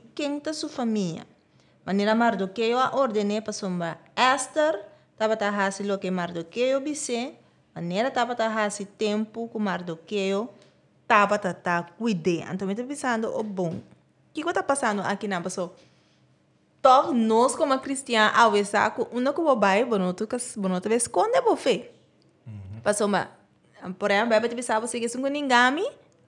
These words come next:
Speaker 1: a mí lo ninguém." A o, conoce, mira, a parte aquí na cu Esther, um, siguiendo orden, anto de Mardoqueo,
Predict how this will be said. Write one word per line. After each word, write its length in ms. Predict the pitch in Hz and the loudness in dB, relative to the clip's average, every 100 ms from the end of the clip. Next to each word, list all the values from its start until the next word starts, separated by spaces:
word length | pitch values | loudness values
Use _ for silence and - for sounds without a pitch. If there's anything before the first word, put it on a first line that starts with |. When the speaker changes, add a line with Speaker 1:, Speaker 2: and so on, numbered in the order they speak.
| _ - | _ 0
Speaker 1:
a 220 | 214 190 | 2 2
mí 140 | 196 | 0
lo 120 | 208 254 | 0 0
ninguém." 500 | 339 302 185 - - _ _ _ _ _ _ _ _ - | 0 -2 -2 -6 -12 _ _ _ _ _ _ _ _ 2
A 140 | 214 | 4
o, 420 | 226 220 220 - - _ _ | 6 4 2 -4 -18 _ _
conoce, 420 | - 370 381 381 | 0 2 2 0
mira, 280 | 392 403 440 | -2 0 0
a 100 | 262 | 2
parte 340 | 277 254 240 - | 4 4 4 0
aquí 280 | 240 254 285 | 0 0 -2
na 300 | 240 220 220 | -2 -2 -4
cu 300 | 220 247 233 - | -6 -8 -8 -2
Esther, 600 | 226 220 226 - 247 277 523 - _ _ _ _ _ _ _ _ _ | 2 2 0 -2 0 0 -2 -12 _ _ _ _ _ _ _ _ _
um, 680 | 202 208 202 208 208 214 214 | -2 0 2 2 2 2 0
siguiendo 560 | 226 208 185 214 240 277 | -2 -4 2 4 4 4
orden, 480 | 214 208 214 208 254 440 | 6 6 4 0 -6 -4
anto 280 | 254 226 202 | -4 -4 -4
de 100 | 214 | -2
Mardoqueo, 920 | 220 214 196 180 220 202 196 226 - | 0 -2 -4 -6 -2 0 0 -2 -6